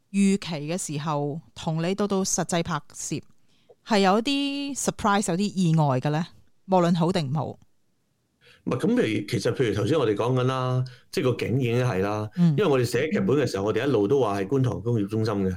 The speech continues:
Speaker 1: 係。
Speaker 2: 咁但係最後我哋亦都用咗好多氣力，係啦，去嘗試真係要攞到個景。
Speaker 1: 係。
Speaker 2: 咁但係最後都各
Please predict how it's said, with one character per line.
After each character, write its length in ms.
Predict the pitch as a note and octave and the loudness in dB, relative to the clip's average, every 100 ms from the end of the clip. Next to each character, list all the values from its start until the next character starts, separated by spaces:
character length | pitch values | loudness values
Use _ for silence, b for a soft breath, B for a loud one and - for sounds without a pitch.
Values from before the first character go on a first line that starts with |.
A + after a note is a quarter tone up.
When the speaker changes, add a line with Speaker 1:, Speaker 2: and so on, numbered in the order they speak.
| - | -2
Speaker 1:
係。 280 | E3+ C#3+ C#3 - | -2 0 -2 -2
Speaker 2:
咁 120 | G3 | -2
但 180 | F#3 B2+ | 0 0
係 60 | A#2+ | 0
最 140 | C#3 | 0
後 260 | B2+ A2+ A2+ - | 2 2 0 -4
我 120 | - C3 | -2 0
哋 180 | B2+ B2+ | 0 0
亦 20 | |
都 160 | F#3 | 2
用 220 | F3 A2 A2 | 2 2 0
咗 100 | D3 | 0
好 260 | A#2+ G#2+ C#3 | 2 2 2
多 440 | C#3+ C#3+ C#3+ - | 0 0 -2 -4
氣 240 | A#2 A#2 G#2 | -2 0 0
力， 120 | F#2+ - - | -2 -10 -8
係 140 | G2 | -4
啦， 180 | G2 G2+ B B B | -4 -6 B B B
去 500 | - B2+ A#2 A#2 A#2+ | -4 0 2 2 0
嘗 260 | G#2+ - F#2+ F#2 | -4 -4 -2 -2
試 260 | F2+ A#2 A2 | -2 -4 -2
真 140 | D3 | 0
係 120 | B2+ F#2+ | 0 0
要 140 | G2+ | 2
攞 260 | G2+ F#2+ A2 | 2 2 0
到 120 | A2+ | 0
個 120 | G#2+ | -2
景。 260 | F#2+ F#2 G2 - - | -4 -4 -6 -6 -6
Speaker 1:
係。 160 | E3+ D3+ | 0 2
Speaker 2:
咁 60 | G3 | 0
但 160 | G#2 | -2
係 40 | A2+ | -2
最 180 | B2 | 0
後 120 | A2+ G#2+ | 0 0
都 180 | D#3 D#3+ | 0 -2
各 160 | A#2+ | -4